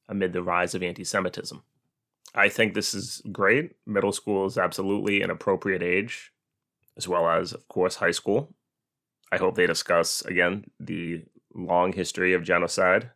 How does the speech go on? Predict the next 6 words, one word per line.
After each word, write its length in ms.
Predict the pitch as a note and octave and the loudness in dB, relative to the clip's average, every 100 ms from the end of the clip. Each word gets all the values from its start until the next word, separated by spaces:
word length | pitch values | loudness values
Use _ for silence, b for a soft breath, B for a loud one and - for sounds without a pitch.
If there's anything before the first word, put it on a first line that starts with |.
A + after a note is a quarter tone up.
| _ _ _ _ | _ _ _ _
not 240 | F2 E2+ | -4 -2
just 340 | E2 F2+ E2 - | 0 2 2 0
from 520 | - F#2 E2+ E2+ - _ _ _ _ _ - | 0 2 2 0 -10 _ _ _ _ _ -12
the 160 | F2+ | -6
Holocaust, 760 | E2 F2+ F2 - F2+ F#2 - - | 0 4 4 2 0 0 -2 -10
but 280 | - E2 - | -4 -2 -4